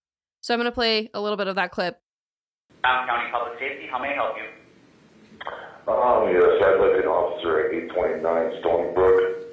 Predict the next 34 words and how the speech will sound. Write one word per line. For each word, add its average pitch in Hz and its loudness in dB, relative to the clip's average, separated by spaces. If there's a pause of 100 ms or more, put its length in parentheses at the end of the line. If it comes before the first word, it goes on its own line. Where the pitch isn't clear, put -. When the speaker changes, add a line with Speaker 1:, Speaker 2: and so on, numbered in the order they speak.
(260)
Speaker 3:
Um, 87 0 (200)
girlfriend 92 -2
just 85 0
woken 92 2
me 82 -2
up 95 2
and 73 -6 (680)
swears - 2
that 80 0
she - -2
found 90 2
her 76 -4
severed - 0 (640)
head 101 4
of - 2
her - 0
son - 2
in - -6
the - -6
basement. - 0 (560)
Speaker 2:
Okay, 92 -18
can 107 -20
you 107 -18
repeat 110 -18
the 107 -12
address, 104 -6
sir? 110 -10 (1800)
Okay, 95 -12
S - -8 (200)
T 110 -18
O 104 -8
N 101 -8 (120)
E 117 -20
Y? 123 -2